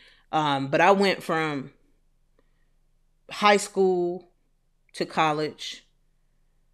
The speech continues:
for, like, six years in college. And then I went to A A U, and then I went to, back to high school, and then I went to semi-professional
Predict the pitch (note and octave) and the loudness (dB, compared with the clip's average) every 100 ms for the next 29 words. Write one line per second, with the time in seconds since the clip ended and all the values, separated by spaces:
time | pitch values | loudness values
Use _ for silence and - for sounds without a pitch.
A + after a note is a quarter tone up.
0 | _ _ - D#3 D3 - - - - - | _ _ -4 -2 -2 -6 -14 -12 -14 -14
1 | - F3 E3+ D#3+ D#3 D3 C#3+ - - _ | -4 -4 -4 -4 -2 -2 -6 -12 -20 _
2 | _ _ _ _ - D3 C#3+ B2+ B2+ - | _ _ _ _ -10 -4 -2 -2 -4 -6
3 | - D3+ D3 D3+ C#3+ D3 - - C#3 C#3 | -6 -2 0 0 -2 -4 -4 -4 -4 -4
4 | C#3 _ _ _ _ _ D#3 E3 D#3+ D#3+ | -10 _ _ _ _ _ 4 6 6 4
5 | D3+ C#3+ C#3+ C#3+ C3+ _ _ _ - C#3 | 2 0 0 -2 -6 _ _ _ -4 -2
6 | C#3 C#3+ C#3 - C3+ C#3+ D3 D#3+ C#3 - | -2 -2 -4 -6 -2 -2 -2 -2 -2 -2
7 | C#3 C3 C3+ _ - - - C#3+ C#3 C#3 | -6 -6 -8 _ -20 -16 -6 -2 -2 -2
8 | C3+ C#3 - D#3 D3 D3+ E3 D#3+ D3 - | -4 -8 -6 -2 -2 -2 -2 0 0 0
9 | C#3+ C#3 C#3+ | -2 -2 -4